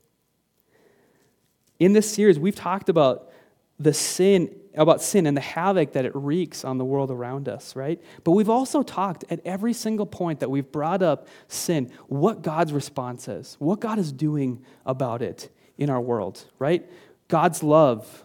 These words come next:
transcends the sin we're trapped in. God's peace restores us despite us vandalizing it.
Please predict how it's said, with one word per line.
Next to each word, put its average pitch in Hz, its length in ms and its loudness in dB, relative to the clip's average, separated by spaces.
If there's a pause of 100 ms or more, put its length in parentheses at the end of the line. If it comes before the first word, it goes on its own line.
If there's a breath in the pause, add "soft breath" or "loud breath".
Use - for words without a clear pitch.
transcends 135 1000 -4
the 131 80 -10
sin 139 260 -4
we're 131 100 -4
trapped 120 420 -10
in. 107 220 -10 (520 soft breath)
God's 147 280 0
peace - 540 -2 (200 soft breath)
restores 175 680 6
us - 400 -6 (360 soft breath)
despite 160 680 0 (240 loud breath)
us 160 220 2
vandalizing 131 720 -2
it. - 280 -16